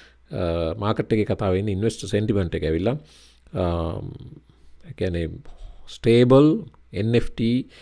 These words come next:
ගේමිං බ්ලොක්චේන් එකක් කියලා. ඉතින් ඒ නිසා දැනට ලීඩිං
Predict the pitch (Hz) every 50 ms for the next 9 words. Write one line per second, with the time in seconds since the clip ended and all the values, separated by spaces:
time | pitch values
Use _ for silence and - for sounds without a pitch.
0 | - _ _ _ 139 95 90 113 104 101 101 98 104 104 92 92 85 - - -
1 | 85 85 87 87 - 80 76 - - 92 95 107 104 92 - 95 95 92 90 85
2 | - - - 90 90 87 - - 107 113 147 - - - _ _ - - - _
3 | _ - - _ _ _ _ _ _ - - - - 107 107 107 98 120 107 95
4 | 92 92 98 98 110 117 120